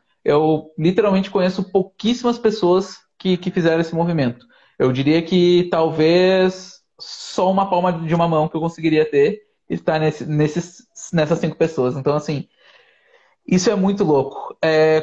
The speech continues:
quando tu para pra olhar, é, esse percentual de pessoas, é, que tem isso que tu conseguiu conquistar,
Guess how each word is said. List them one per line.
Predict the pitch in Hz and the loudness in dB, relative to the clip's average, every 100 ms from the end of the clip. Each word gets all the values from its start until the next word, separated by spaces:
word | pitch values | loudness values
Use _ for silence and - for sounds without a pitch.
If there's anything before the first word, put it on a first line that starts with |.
| - | 0
quando | 190 226 | -4 -2
tu | 262 247 | -4 -2
para | 226 233 | -2 -2
pra | 233 220 | -2 0
olhar, | 190 170 147 131 - _ _ _ | 2 2 0 -4 -10 _ _ _
é, | 165 160 165 160 | 0 2 2 -2
esse | 156 196 | -4 -2
percentual | 196 185 196 190 185 156 170 | 0 0 -2 2 2 2 0
de | 170 170 | -2 -4
pessoas, | - 175 - - 165 175 180 180 175 - - - | -2 -2 -2 0 2 4 4 2 -2 -18 -14 -2
é, | 156 151 151 | 0 2 0
que | 151 - | -2 -4
tem | - 175 185 170 | -2 0 2 0
isso | 175 196 | 0 -2
que | 190 | -6
tu | 185 - | -6 -4
conseguiu | 175 165 165 | -6 -4 -6
conquistar, | 175 175 - _ 143 120 | -6 -6 -12 _ -2 -2